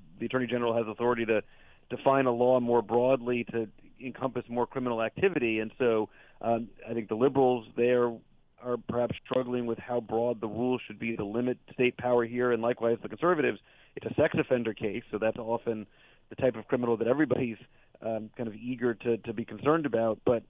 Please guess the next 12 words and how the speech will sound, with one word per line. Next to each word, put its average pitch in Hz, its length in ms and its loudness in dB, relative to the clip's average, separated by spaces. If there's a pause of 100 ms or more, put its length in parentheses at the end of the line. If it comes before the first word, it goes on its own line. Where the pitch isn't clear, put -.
(180)
again, 117 500 -2
the 113 60 -4
broader 113 320 0
principle 110 840 -2
of 98 80 -10 (560)
delegation 120 600 0
of 104 140 -4 (100)
power 120 380 2 (120)
from 117 220 -2
Congress 117 480 -4 (240)
to 123 280 0
agencies 120 680 -6